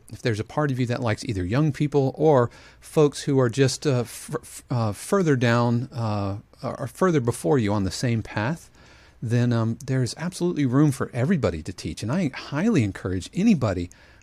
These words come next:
to get into teaching if they have just a little bit of interest in it, because what you're gonna find out is that you will become a better composer. You'll become a better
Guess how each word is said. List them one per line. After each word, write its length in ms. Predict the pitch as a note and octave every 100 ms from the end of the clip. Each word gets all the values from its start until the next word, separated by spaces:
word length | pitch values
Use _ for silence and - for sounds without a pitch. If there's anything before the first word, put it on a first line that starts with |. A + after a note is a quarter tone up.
| _ _
to 480 | - F3+ D#3+ C3 C#3 - A2+
get 200 | D3+ D#3+
into 240 | D#3 D3+
teaching 480 | - C3 - A2+ -
if 160 | G#2+ -
they 220 | A2 A2+
have 480 | - - G#2+ F2+ -
just 240 | - - -
a 80 | G2+
little 400 | A#2+ F3+ G3+ E3
bit 120 | B2+
of 100 | G#2
interest 340 | F#2+ - F2+
in 80 | F2+
it, 180 | E2 -
because 640 | A2+ - - G3+ G#2 F2 - - - - -
what 180 | G#2+ D#3+
you're 80 |
gonna 160 | F#3 F3+
find 260 | - C3+ A#2
out 220 | G#2+ G#2 _ -
is 140 | G#2+
that 160 | F#2+ F#2
you 580 | G2 G#2 D#3 A3+ G3+
will 200 | G2+ G2+
become 320 | F#2+ F#2+ A2 F#2+
a 20 |
better 260 | F2 F2+
composer. 600 | E2+ F#2+ E2 F#2 G#2+ - - - -
You'll 200 | G#2+ D#3
become 260 | F#3 F3+ D#3
a 60 |
better 300 | B2+ G2 G#2+